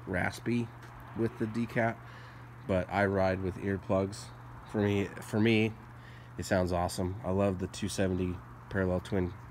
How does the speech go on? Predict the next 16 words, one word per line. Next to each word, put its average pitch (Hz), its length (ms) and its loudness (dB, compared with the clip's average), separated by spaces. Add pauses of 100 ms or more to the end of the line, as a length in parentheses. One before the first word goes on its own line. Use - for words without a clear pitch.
(1200)
bikes, 92 480 2 (420)
you 87 80 -4
know, 85 120 0
like 85 240 -4
the, 87 200 -4 (880)
the 92 80 -2
M 90 80 0
T - 140 -4
oh 82 80 -2
seven, 92 640 2 (720)
the 85 60 -6 (180)
K 90 100 -2
T 95 220 -2
M 92 300 0 (220)
parallel 95 340 2
twins, 90 680 -2